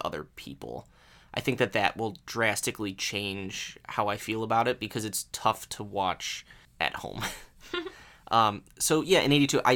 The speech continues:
I think it was awesome. I think that all the performances were good.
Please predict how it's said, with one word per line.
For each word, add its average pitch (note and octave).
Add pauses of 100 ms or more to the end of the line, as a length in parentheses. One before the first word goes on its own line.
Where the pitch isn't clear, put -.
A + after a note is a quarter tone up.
I A#2+
think C3+
it A#2+
was A#2
awesome. A2+
I -
think A#2
that A#2
all A2+
the A#2
performances A2+
were A2
good. A2+